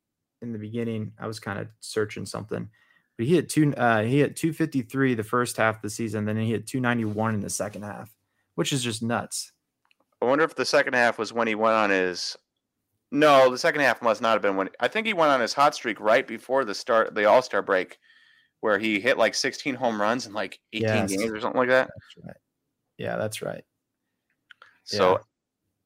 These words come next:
Speaker 2: Absolutely, absolutely insane. I, I'm curious, I'm curious to see what he can do in Philadelphia. Another guy I'm curious about is his former teammate, Chris Bryant.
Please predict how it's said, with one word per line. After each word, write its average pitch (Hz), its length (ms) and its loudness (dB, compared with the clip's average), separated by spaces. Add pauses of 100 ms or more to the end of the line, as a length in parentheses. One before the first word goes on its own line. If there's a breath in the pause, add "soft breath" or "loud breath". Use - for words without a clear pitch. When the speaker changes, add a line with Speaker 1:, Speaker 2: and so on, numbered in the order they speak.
(140)
Speaker 2:
Absolutely, 120 680 0 (100)
absolutely 113 560 2
insane. 113 640 2 (1120 soft breath)
I, - 280 -6
I'm 107 160 -2
curious, 123 580 2
I'm 107 140 -4
curious 135 400 0
to 110 80 -10
see 123 200 -2
what 113 120 -2
he 117 120 -8
can 104 160 -10
do 101 240 2
in 98 200 -4
Philadelphia. 98 800 2 (320 soft breath)
Another 240 320 2
guy 156 220 4
I'm 131 100 2
curious 127 380 2
about 107 340 2 (180)
is 135 240 -2
his 120 180 -2
former 127 380 0
teammate, 180 560 0 (1120)
Chris - 280 -2
Bryant. 143 600 2